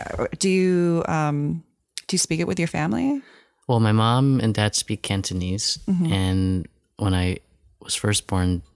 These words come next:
Speaker 2: I j-, I, I grew up with Cantonese, but
Speaker 1: Mm-hmm.
Speaker 2: then since I went to preschool, I started speaking English, and then once my brother and sister were born and they started going to school,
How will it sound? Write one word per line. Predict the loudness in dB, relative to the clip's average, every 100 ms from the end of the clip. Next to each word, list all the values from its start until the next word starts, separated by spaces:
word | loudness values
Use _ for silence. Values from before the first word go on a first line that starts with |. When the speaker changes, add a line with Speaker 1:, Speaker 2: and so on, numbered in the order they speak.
| _ -6
Speaker 2:
I | -6
j-, | -4
I, | -4 -2
I | -2
grew | 0 0
up | 0 -4
with | -6
Cantonese, | -6 -6 -6 -8 -6 -6
but | -4 -2
Speaker 1:
Mm-hmm. |
Speaker 2:
then | 0 0 0 -2 -6 -14 _ _ -12
since | -8 -6 -6
I | -6
went | -6
to | -6
preschool, | -2 -2 -2 -4 -4
I |
started | -4 -6 -6 -8 -12
speaking | -14 -12 -12 -6
English, | 0 2 2 2 2
and | 2
then | 0 0 -6 -20 -20 -20 _
once | -10 -6
my | -6
brother | -2 0 0
and | -2
sister | -2 -2 -2 0
were | 0 -2 -6
born | -4 0 2
and | 0
they | 2 2
started | 2 0 0
going | 0 2 0
to | -2 -4 -2 0
school, | -2 -2 2 2 2